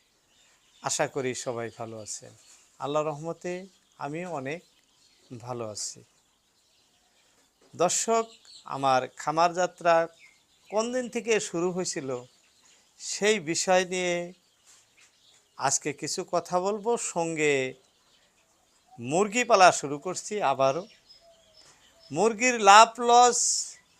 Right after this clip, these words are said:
কী করে হয় সেই বিষয় নিয়েও আপনাদের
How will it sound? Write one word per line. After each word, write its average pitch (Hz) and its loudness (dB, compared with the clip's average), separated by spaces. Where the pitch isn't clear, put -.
কী 247 -4
করে 240 6
হয় 143 6
সেই 165 -4
বিষয় 180 -4
নিয়েও 208 -6
আপনাদের 147 -6